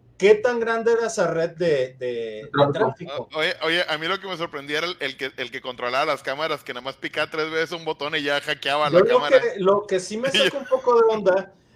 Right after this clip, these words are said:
Speaker 1: es lo siguiente. ¿Por qué no había médicos? O sea, dentro de ese equipo. Porque en realidad, o sea, dependían de un médico que era un concursante. O sea, esa operación, o sea, sí,
Speaker 2: Déjame
Speaker 1: sí.
Speaker 2: te cuento.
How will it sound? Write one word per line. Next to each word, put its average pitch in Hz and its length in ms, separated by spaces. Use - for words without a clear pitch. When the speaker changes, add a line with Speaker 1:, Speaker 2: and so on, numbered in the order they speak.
Speaker 1:
es 156 240
lo 185 140
siguiente. 190 680
¿Por 151 160
qué 190 120
no 208 100
había 214 160
médicos? 202 680
O 117 120
sea, 135 300
dentro 151 400
de 143 80
ese 143 160
equipo. 180 480
Porque 156 280
en 165 80
realidad, 170 380
o - 20
sea, - 140
dependían 180 580
de 247 60
un 240 120
médico 233 400
que 214 80
era 220 80
un 226 80
concursante. 185 880
O 135 120
sea, 139 400
esa 175 220
operación, 202 680
o 180 80
sea, 160 100
sí, - 200
Speaker 2:
Déjame 165 260
Speaker 1:
sí. 180 60
Speaker 2:
te 175 60
cuento. 160 320